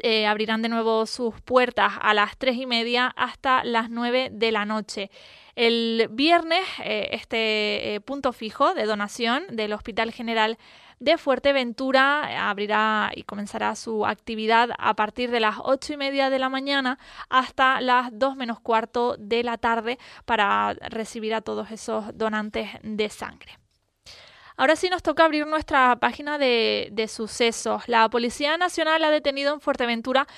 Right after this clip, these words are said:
a dos empresarios por un presunto delito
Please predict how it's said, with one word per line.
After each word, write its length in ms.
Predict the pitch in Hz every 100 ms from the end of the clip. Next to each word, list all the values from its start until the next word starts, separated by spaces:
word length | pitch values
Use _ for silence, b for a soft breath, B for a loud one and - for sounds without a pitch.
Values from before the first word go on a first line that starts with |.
| B B -
a 160 | 247
dos 140 | 262 302
empresarios 840 | 349 302 277 302 294 294 320 -
por 300 | 277 285 294
un 220 | 277 277
presunto 440 | 302 - 277 302
delito 460 | 285 233 254 277